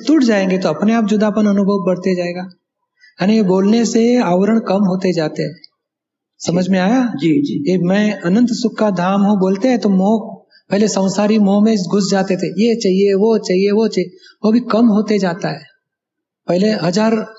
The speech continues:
Speaker 1: आइटम के लिए मोह था, अभी दस आइटम के लिए मोह है। तो ये कैसे हो गया? तो मैं शुद्धात्मा हूँ, अनंत सुख का धाम हूँ। ये ज्यादा ज्यादा बोलते हैं तो ये मोह कम होते होते हो जाता है। यानी धीरे धीरे जब खत्म हो जाएगा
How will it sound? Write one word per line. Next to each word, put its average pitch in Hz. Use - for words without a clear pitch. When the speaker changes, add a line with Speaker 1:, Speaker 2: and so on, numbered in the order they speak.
Speaker 1:
आइटम 208
के 208
लिए 202
मोह 190
था, 175
अभी 170
दस 226
आइटम 208
के 208
लिए 202
मोह 180
है। 156
तो 190
ये 208
कैसे 196
हो 214
गया? 185
तो 180
मैं 190
शुद्धात्मा 180
हूँ, 190
अनंत 185
सुख 202
का 190
धाम 180
हूँ। 175
ये 214
ज्यादा 170
ज्यादा 202
बोलते 190
हैं 208
तो 185
ये 196
मोह 190
कम 196
होते 185
होते 185
हो 185
जाता 165
है। 165
यानी 226
धीरे 196
धीरे 240
जब 220
खत्म 294
हो 254
जाएगा 190